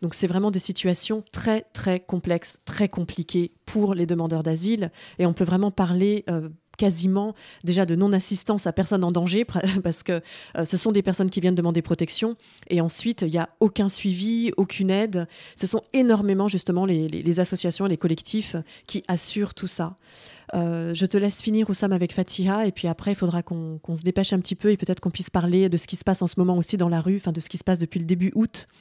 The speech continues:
et la montée en puissance de la répression policière. En plus du reste.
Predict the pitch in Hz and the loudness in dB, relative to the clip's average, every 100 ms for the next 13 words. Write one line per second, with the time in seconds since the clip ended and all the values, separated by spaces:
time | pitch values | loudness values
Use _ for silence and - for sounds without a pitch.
0 | - _ 170 175 185 185 185 - 185 - | -20 _ 0 4 2 2 0 0 -2 4
1 | 202 180 165 175 - 170 185 180 165 - | 4 6 4 2 -2 -2 0 0 -4 -4
2 | 170 160 - _ _ _ _ _ _ _ | -6 -8 -12 _ _ _ _ _ _ _
3 | _ 240 190 - _ _ _ _ _ - | _ -20 -20 -20 _ _ _ _ _ -20
4 | _ 180 - 185 170 170 170 - - | _ -10 -6 -6 -2 0 0 -4 -16